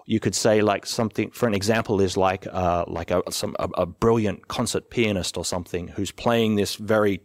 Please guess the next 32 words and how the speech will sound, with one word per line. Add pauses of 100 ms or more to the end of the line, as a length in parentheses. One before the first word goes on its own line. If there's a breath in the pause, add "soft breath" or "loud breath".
technical, (260)
uh,
concerto, (500 loud breath)
and
they're
just
sort
of,
they're,
because
they're
so
skilled
at
it,
it
just
seems
totally (240)
effortless
for
them. (600)
So
that's
one
way
we
can
understand
effortlessness. (720 loud breath)
Another
way